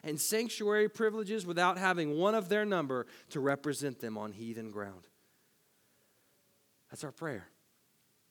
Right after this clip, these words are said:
That's our prayer, that there will be a day when we will not gather as a church and sit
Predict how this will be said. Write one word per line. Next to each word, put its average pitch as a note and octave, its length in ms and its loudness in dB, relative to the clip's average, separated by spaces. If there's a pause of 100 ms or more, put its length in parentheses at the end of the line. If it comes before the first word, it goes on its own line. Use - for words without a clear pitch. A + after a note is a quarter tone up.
(520)
That's C3+ 160 -8
our D#3 120 -2
prayer, C3 400 -6 (880)
that - 100 -14
there D3 140 2
will E3 120 2
be E3 180 2
a E3 60 4
day C#3+ 400 0 (560)
when B2+ 180 -4
we F#3 200 2
will F3 180 4
not E3 320 4
gather C#3 420 0 (240)
as D3+ 220 2
a D#3+ 120 2
church E3 680 -4
and A2 100 -10
sit E3+ 320 -2